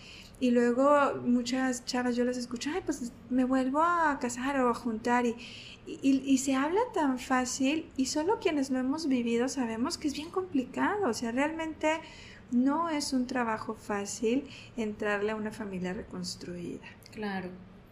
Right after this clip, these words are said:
Speaker 2: A mí me pasa en mis grupos,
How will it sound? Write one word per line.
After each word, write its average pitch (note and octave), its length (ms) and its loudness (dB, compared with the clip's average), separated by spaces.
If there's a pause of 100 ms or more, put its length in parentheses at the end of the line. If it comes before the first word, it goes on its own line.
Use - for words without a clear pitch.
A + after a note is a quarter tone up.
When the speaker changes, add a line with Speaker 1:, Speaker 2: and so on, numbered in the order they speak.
(1160)
Speaker 2:
A C4 100 6
mí C#4 140 10
me G4 120 8
pasa C#4+ 600 6
en A#3+ 160 4
mis A3+ 160 2
grupos, B3 640 4